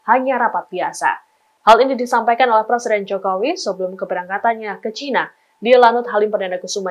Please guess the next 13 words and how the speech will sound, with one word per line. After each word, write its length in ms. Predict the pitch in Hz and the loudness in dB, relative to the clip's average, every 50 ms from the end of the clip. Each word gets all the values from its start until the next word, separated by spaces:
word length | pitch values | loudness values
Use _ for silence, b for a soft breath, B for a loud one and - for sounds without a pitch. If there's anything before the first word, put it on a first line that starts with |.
| 180 | -8
Jakarta, 480 | 185 175 - 202 202 196 - 208 220 226 | -10 -10 -8 -10 -8 -4 -2 -4 -2 -2
Kamis 480 | - 208 185 185 190 190 190 - - 196 | -4 -6 -6 -6 -6 -10 -10 -12 -16 -12
dua 240 | 190 202 202 196 | -6 -4 -4 -4
puluh 160 | 185 196 196 190 | -4 -6 -8 -4
tujuh 320 | 208 208 202 - 196 190 | -4 -6 -4 -4 -8 -6
Juli. 320 | 190 180 165 160 151 - _ _ _ _ _ _ _ | -6 -8 -8 -10 -14 -16 _ _ _ _ _ _ _
Dalam 320 | - 190 202 202 208 214 | 0 2 4 4 4 2
pernyataannya, 720 | 208 208 202 202 190 180 196 202 202 190 196 202 254 320 339 | 0 -4 -6 0 2 2 2 2 0 -2 -4 -4 -4 -4 -4
seperti 400 | - - 214 - 196 185 190 190 | -6 -6 -6 -6 -6 -8 -10 -8
dikutip 240 | 196 196 190 202 | -8 -8 -8 -6
dari 240 | 190 185 175 185 190 | -6 -6 -6 -6 -8
Sekretariat 640 | 190 - - 262 254 - 233 220 - 208 202 196 190 | -12 -10 -10 -10 -8 -8 -8 -6 -6 -8 -8 -8 -10
Presiden, 560 | 190 - 180 180 - 196 185 175 175 - 311 | -12 -12 -12 -10 -8 -8 -6 -6 -6 -8 -10